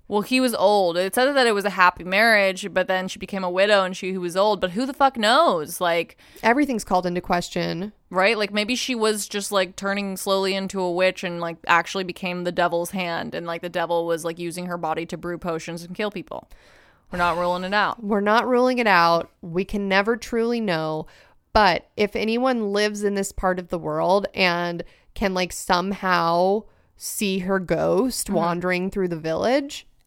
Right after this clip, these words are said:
Speaker 2: ask her.
Speaker 1: Mm-hmm.
Speaker 2: Ask her if she was really a witch or if, like,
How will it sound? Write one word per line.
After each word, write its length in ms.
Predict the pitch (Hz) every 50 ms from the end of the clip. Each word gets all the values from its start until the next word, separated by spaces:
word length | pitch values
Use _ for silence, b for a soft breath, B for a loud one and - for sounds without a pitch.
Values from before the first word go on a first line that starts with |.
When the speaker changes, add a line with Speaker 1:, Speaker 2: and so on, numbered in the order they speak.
| _
Speaker 2:
ask 380 | 202 196 196 226 262 - - -
her. 360 | - 165 - - - 214 220 277 -
Speaker 1:
Mm-hmm. 280 | 196 196 185 175 165 165 - _ _ _
Speaker 2:
Ask 300 | - 208 233 269 254 -
her 120 | - 339 339
if 80 | -
she 120 | - - 285
was 160 | 262 247 220
really 280 | 208 226 233 262 277
a 60 | 294 294
witch 520 | 240 196 180 170 170 170 - - - b b b b b b b
or 240 | - 208 214 214 208
if, 280 | 208 202 202 - -
like, 360 | 214 202 185 175 170 175 175